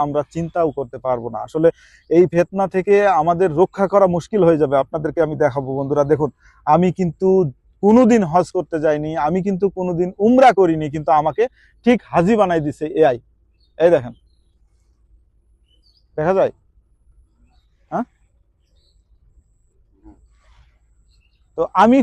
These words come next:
কোনোদিন হজ করি নাই, আমি কোনোদিন উমরা করি নাই, কিন্তু এআই আমাকে হাজি বানাই দিছে। আসলে এই এআই ফেতনা আমাদেরকে এমন একটা পরিবেশে নিয়ে এসে দাঁড়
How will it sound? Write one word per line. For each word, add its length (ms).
কোনোদিন 560
হজ 260
করি 280
নাই, 120
আমি 120
কোনোদিন 320
উমরা 260
করি 220
নাই, 180
কিন্তু 200
এআই 220
আমাকে 260
হাজি 280
বানাই 260
দিছে। 180
আসলে 380
এই 120
এআই 260
ফেতনা 380
আমাদেরকে 400
এমন 180
একটা 180
পরিবেশে 440
নিয়ে 240
এসে 140
দাঁড় 160